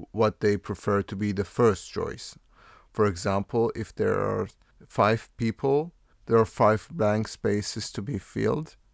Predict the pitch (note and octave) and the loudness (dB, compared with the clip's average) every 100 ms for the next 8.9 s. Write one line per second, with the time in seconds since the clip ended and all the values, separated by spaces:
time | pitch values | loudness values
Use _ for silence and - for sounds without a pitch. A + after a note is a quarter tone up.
0 | _ _ - A2+ G#2+ G#2 G#2+ A2 - G#2+ | _ _ -2 0 2 4 4 4 2 0
1 | G#2+ G#2+ G2+ G#2 G#2+ D2+ G2+ - G#2+ - | 2 2 2 2 0 -2 -6 -2 -4 -4
2 | - A#2+ C3+ - - A#2+ - - B2+ A2+ | 0 0 0 -4 0 0 0 -2 0 0
3 | G#2 - G2 - G2 - G#2+ G2+ F#2+ F#2+ | -2 -4 -10 -6 -8 0 2 2 0 -2
4 | F#2+ A#2 - - - _ _ _ - A2 | 0 0 -2 -12 -16 _ _ _ -6 0
5 | G2+ G2+ G2 - B2 C3 D#3 C3+ C3 C3 | 2 2 0 -2 0 0 0 2 2 4
6 | C3 B2 - A#2 A#2+ - A#2+ A2 A2 G#2+ | 2 0 -4 -4 -4 0 2 2 2 0
7 | G#2+ - G2+ F#2 - A2+ A#2+ A#2 F#2+ - | -2 -4 -6 -6 2 4 4 2 -8 -6
8 | G#2+ G#2 - G#2 - C3+ - - | -2 -2 -4 -10 -6 -6 -6 -16